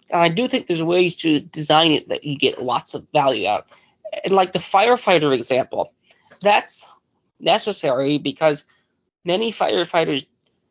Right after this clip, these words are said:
the ones that do it, um, if they get injured or stuff like that,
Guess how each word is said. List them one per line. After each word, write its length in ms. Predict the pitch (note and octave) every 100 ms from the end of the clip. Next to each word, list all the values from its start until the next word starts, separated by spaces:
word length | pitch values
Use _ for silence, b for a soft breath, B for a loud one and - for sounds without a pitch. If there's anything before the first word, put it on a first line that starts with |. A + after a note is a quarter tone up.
| _
the 100 | F3+
ones 240 | A3 A#3+
that 180 | G3 D3+
do 200 | A3 A3+
it, 120 | E3+ _ _ _ _ _ -
um, 400 | D#3 D#3 D3+ D3
if 100 | E3+
they 180 | F3 F3
get 220 | E3+ C#3+
injured 440 | A#3 A#3+ G#3+ G#3 E3+
or 100 | D#3+
stuff 320 | - F#3 -
like 200 | C#3+ -
that, 260 | F#3 D3+